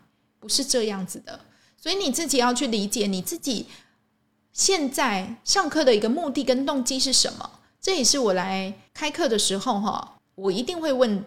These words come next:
同学的话哈，就为什么你要来上课？所以你要先搞清楚你自己的动机，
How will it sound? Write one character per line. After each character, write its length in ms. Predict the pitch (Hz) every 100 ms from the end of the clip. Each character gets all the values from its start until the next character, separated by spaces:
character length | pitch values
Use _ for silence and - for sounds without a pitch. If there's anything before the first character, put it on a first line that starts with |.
| -
同 200 | 208 196
学 160 | -
的 120 | 180 185
话 200 | - -
哈， 200 | 208 190
就 140 | 311
为 180 | 330 381
什 180 | 302 196
么 80 | 185
你 140 | 180
要 120 | 180
来 140 | 180 175
上 260 | - 190 -
课？ 200 | - - - - _
所 160 | 320
以 60 | 392
你 80 | 349
要 220 | 262 294
先 340 | 294 302 302 302
搞 220 | 277 -
清 180 | 311 320
楚 140 | 269
你 160 | 208 180
自 120 | 220
己 140 | 196
的 80 | 180
动 240 | 202 180
机， 380 | 170 - 170 190